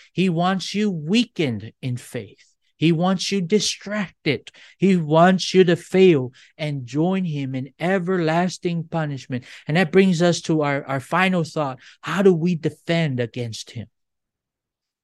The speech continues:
How do we defend against the devil? One thing we must remember is that the devil or Satan is a defeated enemy.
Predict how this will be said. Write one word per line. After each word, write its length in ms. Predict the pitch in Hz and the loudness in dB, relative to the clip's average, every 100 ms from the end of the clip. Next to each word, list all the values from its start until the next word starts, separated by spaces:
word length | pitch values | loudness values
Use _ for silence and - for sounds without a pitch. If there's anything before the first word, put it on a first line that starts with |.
| - | -4
How 100 | 143 | 2
do 100 | 185 | 4
we 140 | 175 180 | 4 2
defend 800 | 156 - - 170 139 113 95 - _ _ _ _ | 0 -4 -2 0 0 -2 -8 -18 _ _ _ _
against 480 | - 110 120 117 - | -14 -4 -4 -4 -6
the 80 | 113 | -8
devil? 480 | 104 110 104 - - _ _ _ _ _ _ _ _ _ - - | -6 -8 -8 -14 -20 _ _ _ _ _ _ _ _ _ -20 -10
One 200 | - 180 | 2 4
thing 200 | 208 214 | 6 6
we 120 | 180 165 | 6 6
must 300 | 156 156 147 | 4 2 0
remember 580 | 139 151 160 143 127 127 _ _ | 0 2 2 2 0 -4 _ _
is 140 | 147 - | -8 -4
that 200 | 151 - | -4 -6
the 80 | |
devil 580 | 117 160 175 147 131 120 _ _ - | -4 0 2 2 -2 -4 _ _ -6
or 160 | 135 | -6
Satan 580 | 123 - 170 160 135 113 _ _ - | -4 -4 -4 -4 -6 -6 _ _ -4
is 220 | 165 143 | -2 -2
a 140 | - 143 | -2 -4
defeated 800 | 123 131 - - 190 196 190 170 - | 0 -4 -4 -8 -4 0 -2 -4 -10
enemy. 600 | - 123 113 104 92 85 | -4 -2 -2 -4 -6 -10